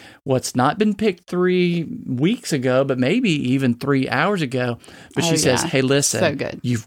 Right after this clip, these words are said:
Speaker 1: got to get this.
Speaker 2: Mm-hmm.
Speaker 1: This is amazing right now."
Speaker 2: Listen, and when they tell you that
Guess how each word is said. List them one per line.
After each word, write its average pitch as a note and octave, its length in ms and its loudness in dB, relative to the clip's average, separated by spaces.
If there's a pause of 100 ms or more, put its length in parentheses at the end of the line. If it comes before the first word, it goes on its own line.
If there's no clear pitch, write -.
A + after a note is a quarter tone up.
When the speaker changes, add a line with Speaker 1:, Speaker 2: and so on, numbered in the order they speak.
(160)
Speaker 1:
got C3 320 0
to C3 80 -4
get A#2 340 0
this. A2 320 -4
Speaker 2:
Mm-hmm. G#3 360 0
Speaker 1:
This D#3+ 360 2
is D#3 320 0
amazing C3 840 2
right A2 220 -8
now." A2 380 -8
Speaker 2:
Listen, G3+ 280 0
and F3+ 160 0
when G3+ 120 0
they A3+ 120 2
tell A3+ 240 0
you A3+ 180 -2
that A3 460 0